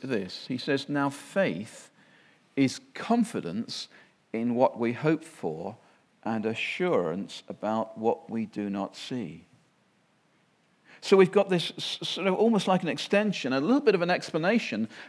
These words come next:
about what this idea of faith is, because where Jesus has said, um, talked about those who believe, and Hebrews talks about faith. It's the same root word.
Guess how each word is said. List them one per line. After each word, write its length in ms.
about 260
what 180
this 200
idea 340
of 80
faith 300
is, 140
because 300
where 160
Jesus 520
has 160
said, 360
um, 320
talked 300
about 340
those 260
who 120
believe, 800
and 220
Hebrews 520
talks 320
about 240
faith. 540
It's 180
the 100
same 800
root 320
word. 640